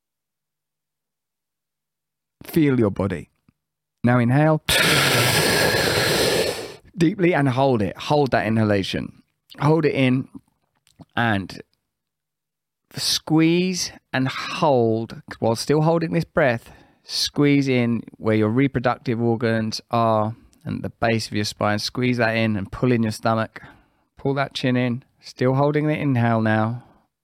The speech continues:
Hold, hold. Now exhale. Now return to your normal breathing gently, very gently, and very lovingly.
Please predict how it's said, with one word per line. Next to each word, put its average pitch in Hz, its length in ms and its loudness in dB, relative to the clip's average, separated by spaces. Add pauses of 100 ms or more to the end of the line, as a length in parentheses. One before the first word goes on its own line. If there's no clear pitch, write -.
(320)
Hold, 117 420 0
hold. 120 520 -2 (300)
Now 98 200 -2
exhale. - 580 -12 (2250)
Now 107 80 -6
return 101 320 -8
to 110 120 -10
your 98 120 -6
normal 117 520 -6
breathing 95 520 -6
gently, 95 480 -10
very 110 300 -8
gently, 98 580 -8 (1200)
and 98 160 -12
very 101 240 -4
lovingly. 90 680 -6